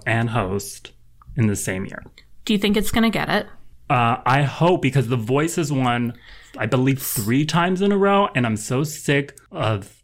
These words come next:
Speaker 1: overdosing on smugness wafting off of Adam Levine and Blake Shelton. So I hope for that reason, well, I hope it should win, but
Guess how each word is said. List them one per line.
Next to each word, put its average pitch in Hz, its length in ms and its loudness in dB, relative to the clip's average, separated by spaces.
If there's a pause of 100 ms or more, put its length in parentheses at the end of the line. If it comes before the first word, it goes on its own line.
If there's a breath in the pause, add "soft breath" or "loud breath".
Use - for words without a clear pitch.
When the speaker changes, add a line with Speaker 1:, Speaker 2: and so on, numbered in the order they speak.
Speaker 1:
overdosing 139 680 2
on 120 180 0
smugness 120 840 0
wafting 117 540 0
off 110 240 -2
of 110 260 0
Adam 113 320 0
Levine 110 540 0 (100)
and 107 140 -2
Blake 104 220 2
Shelton. 101 420 -2
So 123 160 2
I 117 120 2
hope 135 300 2
for - 180 0
that 110 280 0
reason, 104 580 -2 (460)
well, 135 420 2
I 143 120 2
hope 190 360 2 (160)
it 151 140 2
should 196 260 2
win, 104 300 -4 (120)
but 117 220 -2